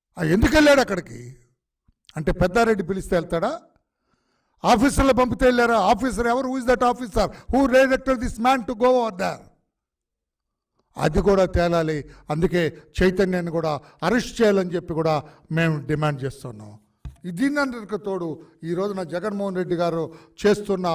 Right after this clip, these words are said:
ఆరోపణలో ఏ, ఏ, అన్నీ కూడా అబద్ధాలే. ఎందుకంటే పోలింగ్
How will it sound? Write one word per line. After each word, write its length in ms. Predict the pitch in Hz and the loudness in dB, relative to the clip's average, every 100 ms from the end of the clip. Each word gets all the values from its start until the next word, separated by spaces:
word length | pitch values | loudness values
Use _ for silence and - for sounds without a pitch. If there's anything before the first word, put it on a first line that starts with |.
| 165 - - 156 | -6 -12 -4 0
ఆరోపణలో 560 | 233 240 226 202 185 170 170 _ - 190 | 4 2 2 -2 0 -2 -4 _ -2 0
ఏ, 20 | 196 165 143 131 - _ _ _ _ - | 0 -4 -6 -10 -14 _ _ _ _ -12
ఏ, 220 | 165 175 190 143 147 | 0 2 2 2 0
అన్నీ 320 | 240 285 311 277 | 0 2 4 4
కూడా 140 | 262 226 | 4 4
అబద్ధాలే. 500 | 233 180 185 143 123 110 110 127 _ _ _ _ _ 147 | 2 2 0 -2 -10 -16 -20 -20 _ _ _ _ _ -6
ఎందుకంటే 460 | 170 208 185 139 147 262 - _ _ - | -2 -2 -2 -4 -10 -12 -18 _ _ -2
పోలింగ్ 460 | 156 214 226 196 | 4 4 4 0